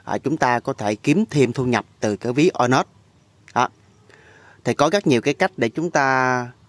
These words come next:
có thể là kiếm thêm cái thu nhập, nhưng mà em chia sẻ cơ bản ba cách thôi. Thứ nhất là chúng ta có thể là gửi lãi qua đêm. Đó. Cái thứ hai nữa, chúng ta có thể giao dịch theo cái lệnh spot. Cái thứ ba là chúng ta có thể đánh theo cái lệnh là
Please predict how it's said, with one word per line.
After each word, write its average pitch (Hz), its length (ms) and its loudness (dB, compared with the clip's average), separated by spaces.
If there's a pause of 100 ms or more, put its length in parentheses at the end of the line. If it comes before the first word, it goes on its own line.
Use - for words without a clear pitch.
(100)
có 156 120 -6
thể 107 300 -2
là 117 160 -4 (140)
kiếm 151 200 -2
thêm 139 200 2
cái 151 80 -2
thu 139 100 -4
nhập, 113 220 -2 (120)
nhưng 131 180 0
mà 113 60 0
em 113 120 -2
chia 127 140 -2
sẻ 107 300 -2 (180)
cơ 123 140 0
bản 113 300 -2
ba 120 140 -2
cách 143 220 -4
thôi. 143 160 0 (680)
Thứ 165 80 0
nhất 196 180 4 (380)
là 107 140 -2
chúng 139 200 -4
ta 120 160 0
có 131 220 -2
thể 110 200 -2
là 123 120 -2
gửi 107 360 -2
lãi 113 320 0
qua 127 160 2
đêm. 131 240 4 (1400)
Đó. 120 180 2 (840)
Cái - 80 -6
thứ 170 100 -2
hai 135 240 2
nữa, 117 340 2
chúng 147 100 -8
ta 127 100 0
có 139 120 -2
thể 123 120 -4
giao 127 160 0
dịch 113 220 -4
theo 120 140 -4
cái 120 100 -2
lệnh 107 120 -2
spot. 143 340 0 (480)
Cái 147 100 -10
thứ - 80 -16
ba 123 240 2
là 104 100 -4
chúng 127 140 -14
ta 120 100 0
có 131 140 -4
thể 110 200 -4
đánh 127 220 -2
theo 120 160 -8
cái - 140 -8
lệnh 110 140 -4
là 107 80 -6